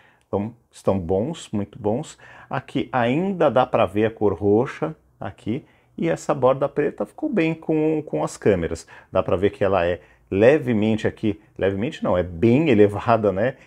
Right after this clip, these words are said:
E as câmeras ficam ali pra baixo, não sei se vai ficar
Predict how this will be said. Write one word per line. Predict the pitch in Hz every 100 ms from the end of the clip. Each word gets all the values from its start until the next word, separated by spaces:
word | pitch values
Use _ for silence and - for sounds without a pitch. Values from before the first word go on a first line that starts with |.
| _
E | - 104
as | - - 123 -
câmeras | 110 117 123 131 - - _
ficam | - - 104 - 131
ali | 110 95 110
pra | - 123
baixo, | 123 101 85 80 -
não | 78
sei | -
se | 87
vai | -
ficar | - 98